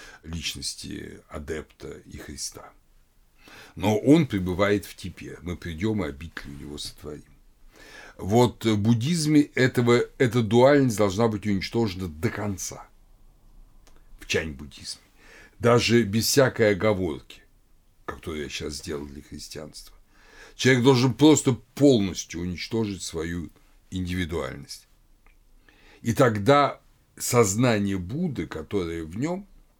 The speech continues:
оно актуализируется. Оно и так в нем, но оно не актуально.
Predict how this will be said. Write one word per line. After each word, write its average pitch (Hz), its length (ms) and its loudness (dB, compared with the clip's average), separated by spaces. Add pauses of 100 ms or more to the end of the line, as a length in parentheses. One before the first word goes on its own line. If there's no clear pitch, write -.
(2500)
оно 127 680 6 (320)
актуализируется. 78 1080 -6
Оно 127 180 4
и 156 80 8
так 104 220 -2
в - 100 -20
нем, - 180 -20
но 92 180 -6
оно 110 200 0
не 113 140 4
актуально. 95 600 -6